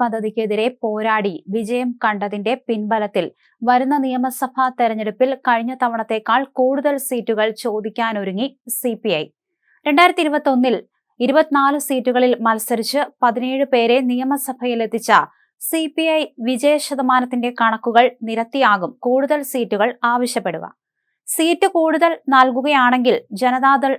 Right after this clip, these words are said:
അടക്കമുള്ള ഘടകകക്ഷികളുടെ സീറ്റുകളിൽ കുറവുണ്ടാകും. സി പി ഐക്കൊപ്പം കേരള കോൺഗ്രസും സീറ്റ് വർധനവ്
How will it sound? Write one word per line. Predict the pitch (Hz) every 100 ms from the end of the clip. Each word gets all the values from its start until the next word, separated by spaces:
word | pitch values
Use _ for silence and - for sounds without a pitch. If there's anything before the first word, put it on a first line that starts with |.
| 233
അടക്കമുള്ള | 240 247 247 240 233 277 -
ഘടകകക്ഷികളുടെ | 254 262 285 254 - 262 233 226 247
സീറ്റുകളിൽ | 247 226 226 208 226 285 254
കുറവുണ്ടാകും. | 220 214 196 175 160 170 _ _ -
സി | 339 339
പി | 359 381
ഐക്കൊപ്പം | 381 370 330 339 302 285
കേരള | 294 285 302 302
കോൺഗ്രസും | 294 277 277 269 277 262
സീറ്റ് | 277 269 302 285
വർധനവ് | 262 220 262 254